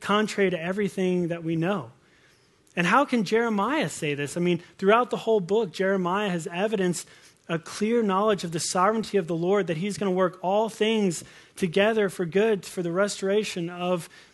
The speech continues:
his creation, of his people. Last week we looked at, Jeremiah understood clearly that the steadfast love of the Lord never ceases. His mercies are new every morning, and his faithfulness is great. He will always do what he said he's gonna do in a way that perfectly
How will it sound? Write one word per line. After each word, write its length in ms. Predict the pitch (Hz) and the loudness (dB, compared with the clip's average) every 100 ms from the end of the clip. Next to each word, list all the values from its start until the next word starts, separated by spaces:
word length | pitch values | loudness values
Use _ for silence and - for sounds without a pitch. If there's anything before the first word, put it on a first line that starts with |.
| _ | _
his 220 | 190 180 | -2 -2
creation, 580 | - 180 190 220 - 180 | 0 2 2 0 -2 -6
of 220 | 180 175 | -6 -6
his 200 | 175 - | -6 -8
people. 540 | - 226 220 151 139 - - - _ _ _ | -10 -10 -8 -8 -10 -12 -20 -20 _ _ _
Last 320 | 180 214 226 240 | 4 4 4 -2
week 160 | 214 | -2
we 100 | 202 | 0
looked 340 | 185 208 220 185 | 2 2 0 -6
at, 120 | 175 - _ - | -8 -12 _ -12
Jeremiah 520 | 160 190 220 196 214 208 | -2 0 2 2 0 0
understood 580 | 196 196 - 202 214 | -2 -2 -2 0 0
clearly 560 | 208 - 196 226 180 151 - - _ | -2 -2 2 2 0 -2 -10 -20 _
that 160 | 185 180 | -2 -2
the 80 | |
steadfast 640 | 175 - 214 220 202 185 - | -4 0 0 0 -4 -4 -2
love 260 | 185 202 | 0 0
of 60 | 180 | -2
the 80 | 170 | -4
Lord 300 | 170 196 180 | 0 0 0
never 240 | 185 185 | -2 -2
ceases. 540 | - 208 208 185 160 - - - - | -6 -6 -6 -6 -8 -10 -20 -20 0
His 280 | 202 196 | 2 2
mercies 560 | 165 165 190 226 - 180 | 0 0 2 2 0 -2
are 100 | 170 | 0
new 220 | 165 196 | 2 2
every 220 | 208 190 | 2 0
morning, 480 | 175 170 202 196 143 - - _ | -2 -2 -2 -2 -4 -8 -20 _
and 120 | 185 | 0
his 160 | 190 185 | 0 -2
faithfulness 600 | - 202 214 202 180 175 | 0 0 2 0 -2 -2
is 120 | 151 | -6
great. 260 | 202 202 | -2 0
He 100 | 156 | 0
will 120 | 180 170 | -4 -4
always 420 | 170 214 214 180 | -2 0 0 0
do 160 | 202 | -4
what 100 | 202 | -2
he 60 | 170 | -4
said 240 | 147 185 | -4 -2
he's 160 | 190 175 | -2 -2
gonna 160 | 175 156 | -4 -6
do 360 | 139 196 190 | -4 -2 -2
in 60 | 160 | -2
a 60 | |
way 160 | 147 175 | -2 -4
that 160 | 170 165 | -4 -8
perfectly 640 | - 202 202 190 165 156 | -4 -2 -2 -2 -2 -2